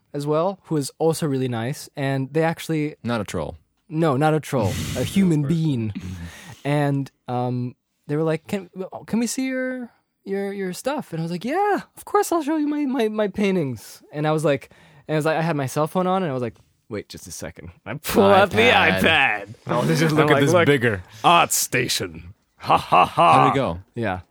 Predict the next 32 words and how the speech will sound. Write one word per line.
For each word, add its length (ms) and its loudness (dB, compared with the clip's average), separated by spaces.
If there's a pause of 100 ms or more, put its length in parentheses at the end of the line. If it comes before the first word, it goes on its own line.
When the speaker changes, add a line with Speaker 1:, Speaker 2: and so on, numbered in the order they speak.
(220)
Speaker 1:
It 40 -6
was 120 -4
great. 340 0 (140)
And 480 -4
we 80 -4
got 200 -2
to 80 -2
hang 260 0
out. 340 2
We 100 -4
went 240 -4
to 100 -6
lunch, 580 0 (260)
and 100 -2
Speaker 2:
That's 60 -2
awesome. 140 4
Speaker 1:
dinner, 280 2 (200)
and 140 0
I 80 2
got 180 0
to 100 -4
meet 180 -2
some 120 -4
American 500 0
friends 460 0
and 100 -12
some 240 -20
French 440 0
people, 600 0 (120)
some 140 -20 (120)
French 220 0 (100)
friends, 600 0